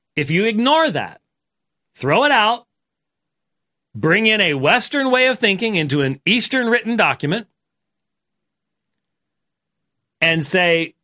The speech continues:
"No, that's what this is about," then you are stuck with universalism. Or you're stuck with a mesites, a mediator who cannot save.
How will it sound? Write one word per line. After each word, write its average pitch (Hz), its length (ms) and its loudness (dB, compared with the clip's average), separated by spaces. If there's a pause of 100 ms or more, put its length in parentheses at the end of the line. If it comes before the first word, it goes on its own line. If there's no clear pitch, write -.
"No, 202 520 0
that's 185 220 -4
what 233 120 -2
this 240 180 -2
is 240 60 -6
about," 165 280 -4
then 190 340 0
you 226 280 -2
are 254 140 0
stuck 208 580 -2
with 196 540 -2 (680)
universalism. 143 720 -4 (800)
Or 226 540 0 (840)
you're 151 200 -2
stuck 226 360 -2
with 160 420 -2 (540)
a 160 300 0
mesites, 147 1120 -4 (640)
a 175 140 0
mediator 160 720 0 (440)
who 175 100 -4
cannot 165 320 -2
save. - 260 -10